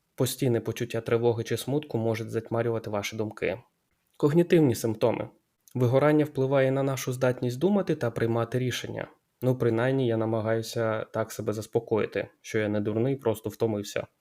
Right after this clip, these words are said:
Проблеми з концентрацією. Ви помічаєте, що важко зосередитися навіть на простих завданнях? Постійна забудькуватість стає звичною справою.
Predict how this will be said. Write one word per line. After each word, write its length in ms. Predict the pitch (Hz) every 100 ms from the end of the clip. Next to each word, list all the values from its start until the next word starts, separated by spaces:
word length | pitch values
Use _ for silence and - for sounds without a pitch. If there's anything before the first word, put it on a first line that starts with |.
| _ _ _ _
Проблеми 440 | - 127 127 131 127
з 60 |
концентрацією. 1000 | - 123 - 127 127 110 - 110 113 117 _ _ _ _
Ви 120 | 120
помічаєте, 560 | 117 127 127 190 220 202
що 180 | - 131
важко 300 | 123 - 123
зосередитися 720 | 120 131 123 123 117 117 117
навіть 420 | 117 160 180 175
на 100 | 131
простих 400 | 127 127 - 120
завданнях? 800 | 113 113 110 107 107 107 - _ _ _ _ _ -
Постійна 460 | 120 - 123 117
забудькуватість 800 | 113 110 139 143 135 123 - 113
стає 260 | - 110 110
звичною 480 | 110 113 - 113 113
справою. 560 | - 117 101 92 123